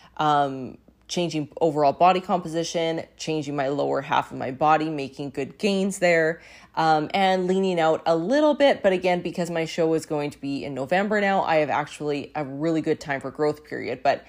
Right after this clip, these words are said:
still focusing in on using body, sorry, using food as fuel, very specifically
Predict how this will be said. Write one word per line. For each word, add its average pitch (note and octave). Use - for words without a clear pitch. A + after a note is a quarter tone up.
still G#3+
focusing F#3
in C#3
on D#3
using F3+
body, C#3+
sorry, D3+
using F3
food D#3
as D#3
fuel, D3
very E3+
specifically C3